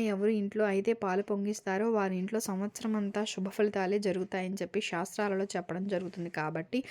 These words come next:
ఆడవాళ్ళు జనవరి ఒకటవ తేదీ ఉదయం లేవగానే వంట గదిలో పాలు పొంగించండి. ఇలా పొంగించడం వల్ల సంవత్సరం అంతా కూడా మీకు బాగా కలిసి వస్తుంది.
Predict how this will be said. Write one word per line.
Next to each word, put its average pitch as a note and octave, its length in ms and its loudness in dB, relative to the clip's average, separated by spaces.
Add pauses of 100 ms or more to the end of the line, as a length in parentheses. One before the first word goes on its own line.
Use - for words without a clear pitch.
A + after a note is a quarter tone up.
(240)
ఆడవాళ్ళు G3+ 640 4
జనవరి G#3 360 2
ఒకటవ G3+ 320 2
తేదీ F#3+ 240 2
ఉదయం F#3+ 400 0
లేవగానే F#3+ 640 0
వంట F#3 380 -2
గదిలో G3 440 2
పాలు F#3+ 300 -2
పొంగించండి. F3+ 680 -2
ఇలా F#3 260 -2
పొంగించడం F#3+ 680 -2
వల్ల F#3 160 -2
సంవత్సరం G3 480 -4
అంతా F#3 280 -4
కూడా F#3+ 320 -2
మీకు F#3+ 280 -4
బాగా F3 320 -2
కలిసి F3+ 300 -6
వస్తుంది. F#3+ 440 -2